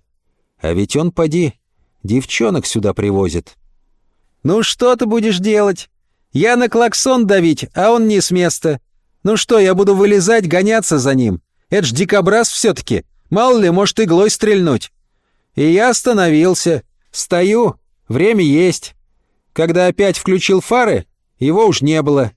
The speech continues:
Теперь ветки придорожных кустов действительно были близко. Царапали по дверце, но если и попадались среди них цветы, их было не видно. «Хочу вам кое-что показать», сказал он. «Хочу показать вам такое,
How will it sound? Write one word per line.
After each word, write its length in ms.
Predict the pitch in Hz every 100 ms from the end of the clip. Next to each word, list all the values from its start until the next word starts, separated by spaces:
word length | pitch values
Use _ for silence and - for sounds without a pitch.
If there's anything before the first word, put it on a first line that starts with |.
| _ _ _ _ _ _ _ _ _
Теперь 380 | 82 87 101 98
ветки 340 | 107 - 110
придорожных 640 | 110 104 107 113 98 107
кустов 420 | - 113 - 139 120
действительно 640 | 107 - 131 131 131 127
были 220 | 120 123
близко. 540 | 127 160 98 - 71 - _ _
Царапали 540 | - 113 131 160 165 160
по 160 | 151
дверце, 560 | 156 202 220 - 110 - _ _ _ _ -
но 80 | 120
если 380 | 175 165 170
и 80 | 180
попадались 580 | 170 156 165 175 180 165
среди 320 | - 156 160
них 200 | 165 156
цветы, 520 | - 156 165 220 214 - _ _
их 200 | 180 143
было 200 | 185 180
не 160 | 185
видно. 420 | 156 107 82 80 - _ _ _ _ _ _ _
«Хочу 420 | - 160 - 202
вам 200 | 196 185
кое-что 420 | - 196 - 180
показать», 600 | 175 165 170 170 147 - - _
сказал 460 | - - 92 95 90
он. 180 | 85 - _ _ _ _
«Хочу 400 | - 143 - 202
показать 500 | 185 - 170 185 175
вам 200 | 175 165
такое, 560 | 165 160 214 208 113